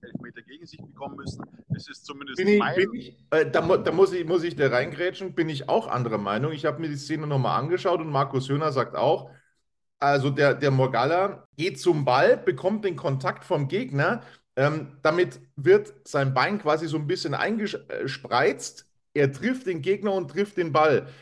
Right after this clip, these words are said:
Speaker 2: Also das ist so eine, das ist so eine fifty fifty Situation. Er trifft beides, er trifft Gegner und Ball. Er hat definitiv den Ball gespielt, aber auch den Gegner. Und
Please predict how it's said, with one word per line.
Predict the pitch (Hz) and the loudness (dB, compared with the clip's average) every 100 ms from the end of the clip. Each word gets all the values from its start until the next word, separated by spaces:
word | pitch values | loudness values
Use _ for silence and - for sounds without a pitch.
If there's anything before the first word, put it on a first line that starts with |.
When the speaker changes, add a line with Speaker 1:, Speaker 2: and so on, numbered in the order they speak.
| - | -4
Speaker 2:
Also | 135 139 | 2 4
das | 135 180 | 4 2
ist | 196 - | 0 0
so | |
eine, | 175 165 131 - | 2 0 -4 -8
das | - 170 | -4 -2
ist | 202 | -2
so | - | 0
eine | 170 | 0
fifty | 135 220 220 175 | 0 -2 -4 -6
fifty | 143 262 196 | -4 -4 -4
Situation. | 147 139 123 107 - 104 | -6 0 2 0 -2 -4
Er | 104 135 | -2 -2
trifft | 190 135 - | -2 -4 0
beides, | 160 208 165 | 2 2 2
er | 131 | 0
trifft | 127 156 - | -2 -4 -6
Gegner | 151 196 196 180 - | -4 -4 0 0 0
und | 220 262 - | -2 -2 0
Ball. | 160 165 104 - - - | 2 4 2 -2 -10 -6
Er | 139 | -2
hat | 180 - - | -2 -2 -4
definitiv | 240 262 220 208 208 208 | -2 -2 -2 -2 0 -4
den | 208 156 | -4 -4
Ball | 147 180 | 2 2
gespielt, | 160 139 - 156 208 - - | 2 -4 -6 -6 -6 -6 0
aber | 143 156 | 2 2
auch | 127 143 | 2 -2
den | 160 156 | -4 -2
Gegner. | 156 156 123 95 - - _ _ | 0 0 0 -4 -8 -20 _ _
Und | 165 156 151 139 | 2 2 2 -4